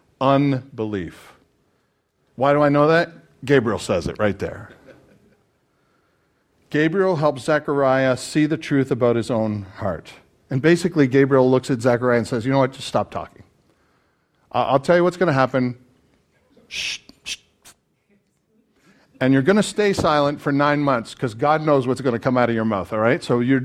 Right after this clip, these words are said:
you're done talking for nine months." Zechariah le-, was in a religious rut.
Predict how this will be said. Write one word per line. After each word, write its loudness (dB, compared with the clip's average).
you're 2
done 2
talking 2
for -10
nine -4
months." -18
Zechariah 2
le-, 2
was -4
in 4
a 2
religious 0
rut. -2